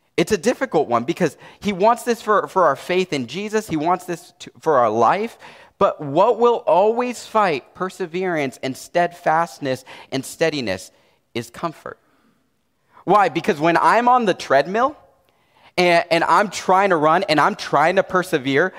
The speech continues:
the one thing trying to stop me every day is the, the fact that I could go to the couch and not be doing this.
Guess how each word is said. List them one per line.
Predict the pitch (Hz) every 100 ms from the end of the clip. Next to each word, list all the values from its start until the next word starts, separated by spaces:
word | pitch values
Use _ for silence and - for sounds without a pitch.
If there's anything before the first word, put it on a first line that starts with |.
| -
the | - 190
one | 170 156 202 233
thing | 254 240
trying | - 196 196
to | 180
stop | - 180 175
me | 170 160
every | 160 160 185
day | 170 147 165 220 - - -
is | 170 151
the, | 160 147
the | 156
fact | 151 180 180
that | 165
I | 170
could | 175 147
go | 170
to | 170
the | 151
couch | 180 160 -
and | 143 143 135
not | 156 -
be | 143
doing | 120 120 113 92
this. | 85 87 - -